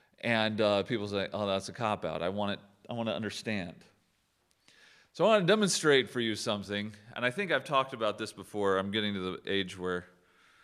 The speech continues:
I've just stopped caring whether I've said it before. I'm sure I have. <laughs> It's just,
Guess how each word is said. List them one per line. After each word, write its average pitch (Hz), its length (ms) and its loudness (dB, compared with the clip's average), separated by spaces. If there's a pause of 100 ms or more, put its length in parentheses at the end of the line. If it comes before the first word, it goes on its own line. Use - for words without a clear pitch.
(600)
I've 98 160 0
just 101 160 0
stopped 95 320 0
caring 98 320 0
whether 92 260 0
I've 87 80 -2
said 95 240 0
it 87 380 -8
before. 87 480 -4 (680)
I'm 123 160 -2
sure 123 300 4
I 92 80 0
have. 92 500 -2 (800)
<laughs> 220 100 0 (280)
It's - 280 -2
just, - 400 -2